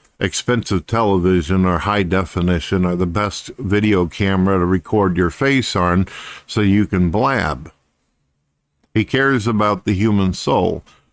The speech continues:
He doesn't just care about you in this life, but what your future will be once you go into eternity.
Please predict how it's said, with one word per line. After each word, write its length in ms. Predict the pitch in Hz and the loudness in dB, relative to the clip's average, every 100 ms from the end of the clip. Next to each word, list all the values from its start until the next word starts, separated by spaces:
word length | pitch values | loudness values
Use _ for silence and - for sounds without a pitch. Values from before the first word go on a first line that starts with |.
| _ _ _ | _ _ _
He 80 | - | -2
doesn't 340 | 110 117 131 123 | 0 0 -2 0
just 220 | 147 - | -2 -2
care 240 | 135 135 | 0 2
about 300 | 127 101 95 | 2 2 0
you 160 | 104 104 | 0 2
in 140 | 98 | 2
this 220 | 101 90 | 0 -2
life, 460 | 104 113 113 90 - | 0 2 2 0 -2
but 200 | - 95 - - - _ | -4 -4 -4 -20 -20 _
what 220 | 104 110 | 0 0
your 200 | 113 107 | 2 2
future 500 | 90 143 151 - 107 | 2 0 0 0 2
will 220 | 87 87 | 2 2
be 220 | 85 95 92 | 2 2 2
once 420 | 90 98 92 - | 2 0 -2 -2
you 140 | 95 | -2
go 240 | 85 92 92 | 0 2 2
into 320 | 87 - 92 | 0 0 0
eternity. 800 | 85 - 131 110 85 71 - | 0 0 0 0 -2 -6 -14